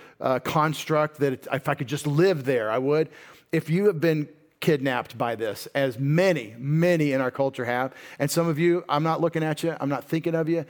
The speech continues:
but I, if I'm talking to you, I'm talking to you. If you would just take it as an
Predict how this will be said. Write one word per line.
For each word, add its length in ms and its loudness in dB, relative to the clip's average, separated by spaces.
but 240 0
I, 140 -2
if 160 -6
I'm 80 -8
talking 320 -2
to 160 -4
you, 100 0
I'm 60 -4
talking 300 -8
to 100 -14
you. 140 -12
If 160 -8
you 120 -2
would 120 -4
just 340 -6
take 220 -2
it 100 0
as 120 -6
an 80 -6